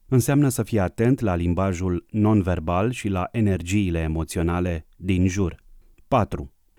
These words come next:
Gestionarea relațiilor. Abilitatea de a folosi tot ce știi despre tine și ceilalți pentru a interacționa eficient. Include comunicarea clară, rezolvarea conflictelor și construirea încrederii.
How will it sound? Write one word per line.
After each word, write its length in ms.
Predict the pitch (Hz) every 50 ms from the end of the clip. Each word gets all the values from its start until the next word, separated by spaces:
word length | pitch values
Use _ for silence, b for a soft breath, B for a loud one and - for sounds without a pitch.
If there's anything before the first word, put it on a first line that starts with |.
| _ -
Gestionarea 840 | 120 117 139 135 - - 131 113 107 104 113 123 135 139 131 127 - -
relațiilor. 1000 | - 120 113 113 120 127 123 - - 101 90 85 80 76 76 73 69 - - _ _ _ _ _ _ _ _ _ _ -
Abilitatea 640 | - 147 147 139 135 120 113 104 - 147 151 - 147
de 80 | 131 120
a 60 | 107
folosi 480 | 92 - 95 95 90 - - 127 127 123 -
tot 320 | - 170 180 175 - -
ce 200 | - - - 139
știi 280 | 127 - - - 107 95
despre 380 | 85 87 80 - - 90 90
tine 280 | 82 - 104 107 107 107
și 180 | 95 - - 87
ceilalți 640 | - - 117 104 101 92 87 92 113 - - - _
pentru 280 | - 147 143 135 -
a 60 | 139 135
interacționa 760 | 135 123 - 127 120 117 113 - - 117 113 123 123 123 -
eficient. 760 | - 123 113 - 110 107 - - 107 98 87 78 73 - - - _ _ _ _ _ _
Include 400 | - 135 131 117 151 147 127 123
comunicarea 760 | 113 - 117 110 107 104 101 92 - 113 104 92 92 82 -
clară, 540 | _ - 107 107 101 98 104 110 120 147 143 b b b b
rezolvarea 560 | b 110 107 95 85 92 87 82 98 95 90
conflictelor 840 | 82 - - 87 80 - - 117 123 - - 123 113 110 110 107 107 - _ _ _ _
și 180 | - - - 113
construirea 800 | - 120 120 113 107 - - 107 113 127 143 139 135 123 120 -
încrederii. 720 | - 131 113 98 - - 104 95 87 80 80 73 78 - -